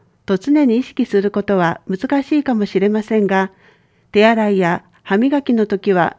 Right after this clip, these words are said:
水を出しっぱなしにしない。これはまだ使えるので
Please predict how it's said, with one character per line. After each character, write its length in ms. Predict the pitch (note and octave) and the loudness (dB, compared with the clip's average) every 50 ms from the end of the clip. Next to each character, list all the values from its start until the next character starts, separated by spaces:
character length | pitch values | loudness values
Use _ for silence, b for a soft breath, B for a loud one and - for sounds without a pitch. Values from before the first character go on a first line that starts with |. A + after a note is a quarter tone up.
| _ - | _ -2
水 240 | G3 G3+ F#3+ G#3+ | -2 0 0 2
を 120 | A3 A3 G#3+ | 0 0 2
出 140 | G#3+ A3 G3+ | 0 -2 -2
し 120 | - A#3 | -4 -8
っ 40 | A#3 | -10
ぱ 180 | - - B3+ B3+ | -6 -4 -2 -2
な 100 | B3+ B3+ | -2 -2
し 140 | - - B3 | -2 -2 -2
に 120 | B3 A#3+ | -2 -2
し 140 | - - A#3+ | -4 -2 -2
な 180 | A#3 A#3+ A3+ | 0 2 0
い。 100 | F#3 - - _ _ _ _ _ _ _ _ _ _ _ _ _ _ _ _ _ _ _ | 0 -2 -6 _ _ _ _ _ _ _ _ _ _ _ _ _ _ _ _ _ _ _
こ 120 | - F#3+ | -2 2
れ 140 | G#3 A#3+ B3+ | 2 4 4
は 100 | B3+ B3 | 4 2
ま 160 | A#3+ B3+ C#4 | 0 0 0
だ 140 | C#4 B3 A#3 | 0 -2 -2
使 260 | - - - A3+ A#3+ | -4 -4 -2 0 2
え 80 | B3+ B3+ | 2 2
る 120 | B3+ B3+ | 2 2
の 120 | A#3 G#3+ | 2 2
で 240 | F#3+ F3 F3 F#3 F#3 | 2 2 0 -2 -2